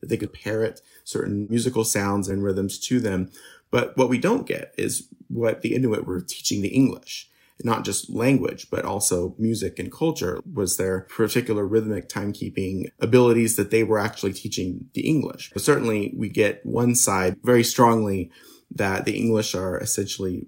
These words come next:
performing and that certain groups are receiving that in different ways. Either they're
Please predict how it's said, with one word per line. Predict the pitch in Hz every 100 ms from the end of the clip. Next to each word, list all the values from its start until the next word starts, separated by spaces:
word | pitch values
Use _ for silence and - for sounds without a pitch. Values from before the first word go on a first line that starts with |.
| _
performing | 110 110 143 127 104 95 92 113
and | - 101 92 95 - -
that | 98 92 -
certain | - - 95
groups | 90 98 95 -
are | - - 90 92
receiving | - 113 123 120 113
that | 101 90 98
in | 92
different | 95 98 - -
ways. | 98 90 -
Either | 92 92
they're | 95 87